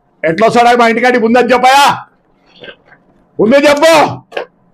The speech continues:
ఇంతకుముందు నాగిరెడ్డి లేడా? కొట్లాడతానమ్మా చెప్పండి. విఆర్ రామిరెడ్డి నిలబడాడు, కొట్లాడతానమ్మా. పుట్టూరు వాళ్ళు కొట్లాడతారు, కేశవరెడ్డి అన్న నిలబడా, కొట్లాడతానమ్మా.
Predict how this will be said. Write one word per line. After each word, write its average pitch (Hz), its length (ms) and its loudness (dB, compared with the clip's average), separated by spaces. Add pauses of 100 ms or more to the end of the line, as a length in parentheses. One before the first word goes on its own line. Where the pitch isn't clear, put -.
(220)
ఇంతకుముందు 233 420 0
నాగిరెడ్డి 277 440 0
లేడా? 254 180 2 (640)
కొట్లాడతానమ్మా 277 680 2 (1200)
చెప్పండి. 320 440 0 (1080)
విఆర్ 285 320 2
రామిరెడ్డి 269 380 2 (100)
నిలబడాడు, 240 640 -2
కొట్లాడతానమ్మా. 247 640 0 (500)
పుట్టూరు 302 400 2
వాళ్ళు 294 200 2
కొట్లాడతారు, 240 600 -2 (400)
కేశవరెడ్డి 285 500 2
అన్న 277 220 -2
నిలబడా, 240 400 0 (600)
కొట్లాడతానమ్మా. 269 640 2